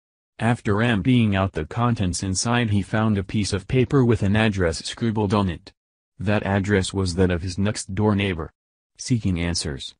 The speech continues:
Matthew went over to his neighbor's house and asked if they had ever been robbed.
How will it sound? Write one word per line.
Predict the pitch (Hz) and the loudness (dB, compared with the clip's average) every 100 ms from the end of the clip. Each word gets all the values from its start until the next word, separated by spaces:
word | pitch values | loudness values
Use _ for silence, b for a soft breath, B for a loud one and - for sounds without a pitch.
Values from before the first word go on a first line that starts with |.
| _ | _
Matthew | - 104 120 120 87 | -2 0 0 -2 -4
went | 82 92 | -4 -2
over | 98 101 90 80 | 0 0 0 -4
to | 98 | -4
his | 101 95 | -4 -2
neighbor's | 107 120 113 107 | 0 0 0 -2
house | 92 107 87 - | -2 0 0 0
and | 95 87 | -2 0
asked | 92 98 - | -2 -2 -4
if | 123 | -4
they | 110 120 110 | -2 -2 0
had | 107 101 | 2 2
ever | 127 123 | 2 2
been | 110 104 | 0 2
robbed. | 90 78 60 - | 2 0 -2 -12